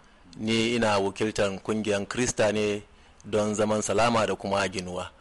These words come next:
wato Christian Youth for Peace and Development Initiative, Bauchi State Chapter, wanda muke da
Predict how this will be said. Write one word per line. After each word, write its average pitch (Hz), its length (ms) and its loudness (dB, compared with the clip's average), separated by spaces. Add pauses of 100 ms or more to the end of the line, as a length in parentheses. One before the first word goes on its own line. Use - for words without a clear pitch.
(160)
wato 95 300 0
Christian 110 400 0
Youth 135 260 2
for 104 120 -2
Peace 107 280 -4
and 95 240 -4
Development 98 480 -4
Initiative, 98 640 -2 (320)
Bauchi 104 320 2
State - 300 -4
Chapter, - 420 -4 (460)
wanda 104 200 -10
muke 104 200 -12
da 98 80 -12